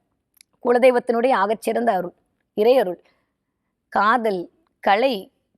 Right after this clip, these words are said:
பெயர், புகழ், அந்தஸ்து, கௌரவம், திடீர் அதிர்ஷ்டம், பணபரஸ்தானம்னு சொல்லுவாங்க ஜோசியத்துல. அந்த அளவுக்கு ஐந்தாம் இடம்ன்றது வேற, சொல்லிட்டே போலாம். இந்த கிட்டத்தட்ட பன்னெண்டு இடங்களை இயக்கக்கூடிய ஒரு இடம் இருக்கு அப்படின்னா அது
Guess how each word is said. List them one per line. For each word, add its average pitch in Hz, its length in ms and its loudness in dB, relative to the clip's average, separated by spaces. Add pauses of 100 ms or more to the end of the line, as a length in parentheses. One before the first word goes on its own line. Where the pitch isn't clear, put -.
(100)
பெயர், 233 400 2
புகழ், 214 300 -2 (140)
அந்தஸ்து, 226 420 -6 (160)
கௌரவம், 220 440 -2 (340)
திடீர் 247 340 0
அதிர்ஷ்டம், 185 360 -8 (200)
பணபரஸ்தானம்னு 208 720 -2
சொல்லுவாங்க 160 320 -4 (100)
ஜோசியத்துல. 170 420 -8
அந்த 175 120 -6
அளவுக்கு 214 260 -4
ஐந்தாம் 226 300 -2
இடம்ன்றது 202 380 -6 (300)
வேற, 196 120 2 (360)
சொல்லிட்டே 302 400 4
போலாம். 185 180 -4 (300)
இந்த 202 180 -2
கிட்டத்தட்ட 233 320 0 (120)
பன்னெண்டு 254 480 -2
இடங்களை 269 340 0
இயக்கக்கூடிய 247 640 -2
ஒரு 196 120 0
இடம் 226 220 0
இருக்கு 233 240 -4
அப்படின்னா 208 300 -4
அது 190 80 -2